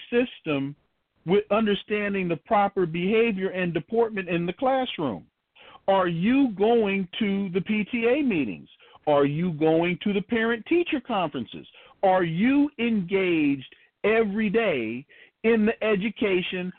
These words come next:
of your child at home and in the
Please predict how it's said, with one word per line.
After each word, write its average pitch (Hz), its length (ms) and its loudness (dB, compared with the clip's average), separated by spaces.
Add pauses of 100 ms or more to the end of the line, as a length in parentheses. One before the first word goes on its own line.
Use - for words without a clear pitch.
(200)
of 208 240 0
your 196 260 2 (140)
child 143 480 -2 (320)
at 185 280 2
home 165 680 2 (380)
and 180 600 2 (280)
in 214 200 4
the 202 80 2